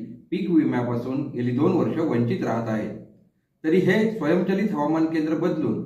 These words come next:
ग्रामीण स्तरावर नेण्यात यावे, अशी मागणी भाजपा मालवण तालुका अध्यक्ष धोंडी चिंदरकर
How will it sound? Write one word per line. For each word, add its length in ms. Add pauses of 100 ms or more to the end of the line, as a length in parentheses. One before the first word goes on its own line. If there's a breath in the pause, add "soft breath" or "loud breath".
(300 loud breath)
ग्रामीण 340
स्तरावर 500
नेण्यात 300
यावे, 560 (120)
अशी 180
मागणी 360
भाजपा 420
मालवण 400
तालुका 260
अध्यक्ष 320 (140)
धोंडी 300
चिंदरकर 600